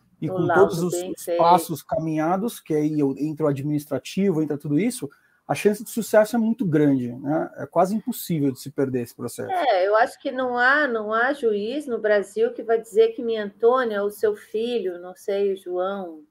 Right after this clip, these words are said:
Speaker 2: Henrique, Tiago, não mereçam isso.
Speaker 1: É.
Speaker 2: Eu só acho que a gente não pode, é, deixar pra depois, entendeu? Eu, eu vejo que no curso eu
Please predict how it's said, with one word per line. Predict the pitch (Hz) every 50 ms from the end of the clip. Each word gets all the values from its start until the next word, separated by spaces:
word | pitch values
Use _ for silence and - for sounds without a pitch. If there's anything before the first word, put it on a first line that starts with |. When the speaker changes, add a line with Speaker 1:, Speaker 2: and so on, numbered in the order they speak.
| _ _ _
Speaker 2:
Henrique, | - 180 165 151 170 185 196 190 _ _ - 165 160 151 156 151 _ _ _ _ _ _ _ _
Tiago, | - - 180 175 165 175 175 156 156 147 151 147 _ _ _ _ _ _ _ _ _ _ _ - - - -
não | 196 202 214
mereçam | 247 269 247 220 190 196 196 196 - - 214 214
isso. | 196 170 170 175 - - - - 160 156 _ _ _ _ _ _ _ _ _ _ _ _ - 123 123 120 110 104
Speaker 1:
É. | - 190
Speaker 2:
Eu |
só | 185 - - 226
acho | 202 190 196 220 226 226 233 226
que | - - 247
a | 226 220 214
gente | 214 226 214 220 220 - 254 240 240 233 226 220 208 208
não | 202 214 226 226 226
pode, | 233 214 220 220 226 226 233
é, | 233 226 220 214 202 185 - - - 196 196 190 185 185 185 180 175 170 170 165 160 156 156 151 - _ _ _ _ _
deixar | _ 185 208 247 240 - - 247 262 262 262
pra | - 269 254
depois, | 240 247 254 254 _ - 202 180 175 170 170 170 165 - -
entendeu? | 170 180 160 - 175 175 180 190 214 226 226 - - - _ _ _ _ _
Eu, | - 208 208 214 208
eu | - 202 208
vejo | 202 208 214 214 233 226 -
que | - 233
no | 220 214 214
curso | - - - 233 254 269 285 277 277 - - - 208 208 - _ _ _ _ _ _ _ -
eu | 202 214